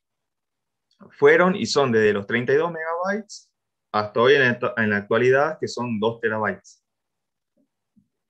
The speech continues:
La memoria flash en la actualidad. La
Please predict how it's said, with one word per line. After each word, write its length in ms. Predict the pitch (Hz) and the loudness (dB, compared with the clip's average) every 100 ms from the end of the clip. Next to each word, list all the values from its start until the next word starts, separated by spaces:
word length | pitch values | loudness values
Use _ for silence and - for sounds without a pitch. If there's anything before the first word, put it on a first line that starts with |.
| _ _ _ _ _ _ _ _ _ | _ _ _ _ _ _ _ _ _
La 120 | 123 | -2
memoria 320 | 139 165 185 - | 0 4 2 2
flash 280 | 151 165 | 0 2
en 60 | 139 | 0
la 80 | 107 | 0
actualidad. 540 | 104 110 120 107 - _ _ _ _ _ _ _ _ _ _ _ _ _ _ | -2 0 0 0 -4 _ _ _ _ _ _ _ _ _ _ _ _ _ _
La 100 | - | -10